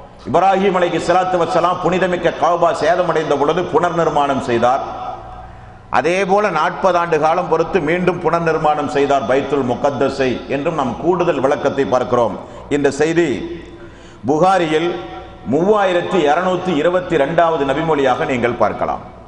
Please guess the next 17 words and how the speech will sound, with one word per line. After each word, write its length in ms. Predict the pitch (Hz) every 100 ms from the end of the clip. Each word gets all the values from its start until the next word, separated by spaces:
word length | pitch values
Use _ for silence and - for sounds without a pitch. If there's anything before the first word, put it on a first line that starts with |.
| - - - - - - - - - - - - - - - -
இப்படி 600 | 165 175 226 202 202 185 - - - - - - - - - - - -
அல்லாஹ்வினுடைய 680 | 143 165 196 226 233 208 185 165
ரசூலிடமிருந்து 720 | - 233 220 202 196 196 170
மார்க்க 420 | 156 202 208 220
விளக்கங்களை 640 | 190 185 185 165 160 143
கேட்டு 340 | 123 143 143 151 - - - - - - - - - - - -
இந்த 220 | 160 170
மனித 320 | 160 202 233
சமூகத்திற்கு 760 | - 185 214 220 226 220 202 190
வழங்குவதில் 600 | 156 185 202 190 190 196
முன்னணியில் 520 | 160 180 196 202 208
இருந்த 260 | 185 175 160
ஒரு 220 | 143 135
தோழரும் 440 | 139 151 147 151 117
கூட. 300 | 113 90 - - - - - - -
இவர்தான் 400 | 113 143 160 190
கேட்டார், 440 | 180 190 185 139